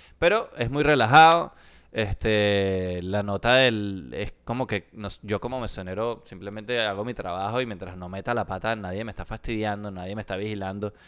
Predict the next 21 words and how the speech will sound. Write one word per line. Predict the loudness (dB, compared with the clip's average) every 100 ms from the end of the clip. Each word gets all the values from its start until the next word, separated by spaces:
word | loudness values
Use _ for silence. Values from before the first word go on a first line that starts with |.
| -20 -20 -8
o | -6
me | -6
está | -6 -6
haciendo | -6 -8 -2 2 4 2 0 -6 -14 _ _ _ 0
babysitting | 4 4 4 0 0 0 -2 -6 -10
como | -6 -2 -2 -2 -8 _
podía | -2 0 0
pasar | -2 -4 -4 -6
en | -6
un | -6
restaurante | -6 -6 -6 -4
de | -4
otro | -4 -6
tipo | -6 -4 -6 -6
como | -8 -8
en |
el | -8
que | -8
yo |
trabajaba | -2 0 2 4 6 6
antes. | 4 -4 -12